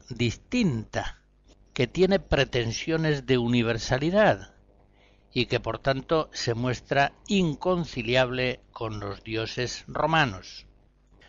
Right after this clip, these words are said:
Por eso, muy pronto comienza a perseguir a los cristianos. La primera persecución romana,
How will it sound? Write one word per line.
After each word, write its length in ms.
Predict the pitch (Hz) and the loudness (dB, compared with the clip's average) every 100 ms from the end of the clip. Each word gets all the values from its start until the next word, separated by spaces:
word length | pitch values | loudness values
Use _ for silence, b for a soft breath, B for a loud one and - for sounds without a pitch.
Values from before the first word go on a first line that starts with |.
| b | b
Por 160 | - 131 | 0 2
eso, 420 | 143 - 139 135 - | 2 2 0 0 -2
muy 240 | 131 156 | 0 0
pronto 760 | - 185 180 170 160 151 147 - | 0 -2 -2 0 2 2 0 -8
comienza 800 | - 120 135 170 135 - 104 - - - | -4 0 2 2 0 -2 -4 -6 -12 -8
a 180 | 107 - | -8 -4
perseguir 540 | 107 104 - 107 120 | -4 -4 -2 0 2
a 60 | 113 | 0
los 240 | 104 - | -2 -6
cristianos. 840 | - 101 - 104 95 92 - - _ _ b b b b b b b _ | -6 -8 -4 -4 -4 -6 -20 -20 _ _ b b b b b b b _
La 240 | 110 110 | -2 0
primera 480 | 127 135 143 131 - | 2 4 4 4 4
persecución 720 | 131 117 147 143 135 156 151 | 0 0 -4 -6 -4 -2 -2
romana, 500 | 147 156 156 101 90 | -2 0 0 0 -6